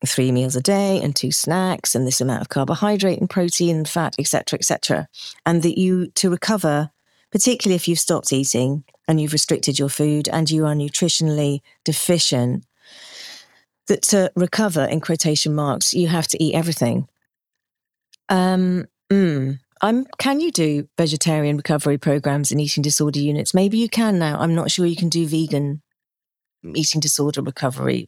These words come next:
programs. So when I was eighteen, I became a vegetarian. That's about two hundred years ago. And it was for ethical reasons.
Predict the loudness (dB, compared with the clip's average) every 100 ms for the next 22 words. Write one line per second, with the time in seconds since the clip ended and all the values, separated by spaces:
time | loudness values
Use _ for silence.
0 | -4 -4 -4 -6 -8 -8 -8 -8 -10 _
1 | -20 -20 -18 -20 -20 -20 _ -4 0 2
2 | 4 2 2 0 -6 _ _ _ _ _
3 | _ -4 0 2 2 0 2 2 0 0
4 | 2 2 0 -2 -2 0 0 2 2 0
5 | -2 -2 0 0 0 2 0 0 -2 -2
6 | -2 -2 0 2 0 -2 0 0 0 0
7 | 0 2 0 -2 0 0 0 -2 -2 0
8 | 0 0 0 2 2 2 2 0 0 -4